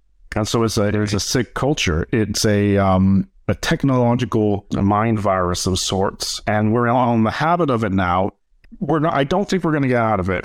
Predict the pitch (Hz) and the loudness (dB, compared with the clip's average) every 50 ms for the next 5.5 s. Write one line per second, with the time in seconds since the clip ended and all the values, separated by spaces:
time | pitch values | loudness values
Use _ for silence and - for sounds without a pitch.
0 | - - - 165 139 - 156 143 151 - - 156 131 - - 143 120 107 101 98 | -6 -6 -4 -2 0 0 0 0 0 0 0 0 0 2 2 2 2 2 2 0
1 | - 104 85 - - 82 76 - 95 95 110 110 - _ _ - - 147 - - | 0 -2 -2 0 -2 -2 -2 0 0 -2 -2 -2 -6 _ _ -4 -4 -2 0 0
2 | 165 147 - 160 139 - 151 127 - 143 127 - 143 127 113 117 117 117 87 - | -2 0 0 0 0 0 -2 0 0 -2 -2 0 -2 0 0 0 0 0 -2 -4
3 | - - - - - - - 180 196 160 143 135 127 120 123 113 123 113 110 107 | -10 -20 -18 -10 -6 -2 0 2 2 2 2 2 2 0 0 0 0 0 2 0
4 | 104 101 107 104 98 98 95 104 104 104 - 107 104 101 104 107 95 104 95 90 | 0 0 0 2 2 2 2 0 0 0 0 0 0 2 2 2 2 2 0 0
5 | - 151 175 135 117 113 113 117 - | 2 2 2 2 2 2 0 -2 -4